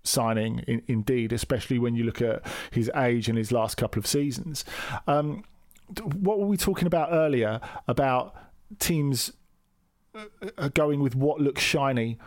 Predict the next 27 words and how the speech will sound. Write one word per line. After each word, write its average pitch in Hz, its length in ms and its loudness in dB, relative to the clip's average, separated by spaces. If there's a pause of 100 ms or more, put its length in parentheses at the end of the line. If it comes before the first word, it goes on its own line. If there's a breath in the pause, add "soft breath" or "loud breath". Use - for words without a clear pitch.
(200 loud breath)
and 131 160 0
what 135 160 0
looks 135 220 0
commercially 131 600 0
attractive 120 600 0
rather 131 260 2
than 123 160 0
what 127 180 0
they 127 140 2
actually 120 560 -2 (240 loud breath)
need 127 220 2
on 117 80 2
the 113 80 0
pitch? - 420 -2 (400 loud breath)
Um, 156 200 2
I 160 100 2
mean, 156 280 0 (440 loud breath)
Nicky 170 280 2
Bandini 147 460 2
told 123 320 2
us, - 320 0 (160)
um, 117 340 0 (160)
a 135 80 -2
couple 123 300 0
of 123 60 0
months 160 240 0
ago - 280 -2